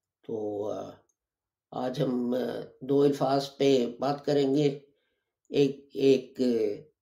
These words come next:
पहला लफ्ज़ जो है, लिजिब्रील, ये तो बहुत आसान है कि ये उस फरिश्ते का नाम है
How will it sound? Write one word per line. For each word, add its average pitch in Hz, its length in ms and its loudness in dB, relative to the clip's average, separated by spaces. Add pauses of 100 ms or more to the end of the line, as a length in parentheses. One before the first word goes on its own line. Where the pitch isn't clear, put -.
(140)
पहला 139 300 4
लफ्ज़ 147 240 2
जो 147 300 6
है, 143 440 0 (1500)
लिजिब्रील, 143 1000 2 (2500)
ये 151 160 6
तो 143 80 0
बहुत 131 300 4
आसान 127 440 0
है - 280 -4 (920)
कि - 60 -10
ये 107 540 -8 (1000)
उस - 200 -12
फरिश्ते 131 460 -2
का 120 120 0
नाम 120 340 0
है - 420 -6